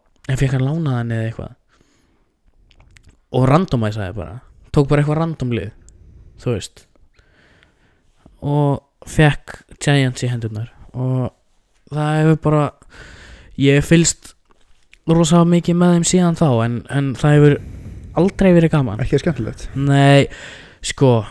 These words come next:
Speaker 2: Þeir voru samt alveg nálægt í að vera, fara í play-offs, já, sko.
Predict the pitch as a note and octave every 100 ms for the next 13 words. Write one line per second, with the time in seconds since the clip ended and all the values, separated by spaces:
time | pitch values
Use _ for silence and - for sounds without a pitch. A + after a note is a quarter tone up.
0 | - _ _ _ _ - - D#3 D#3+ F3
1 | D#3+ C#3 C#3 C#3 C#3 D3 F3+ C3+ C#3 C3
2 | C#3 C#3+ - D3 - E3 C#3+ - D3+ C3
3 | D#3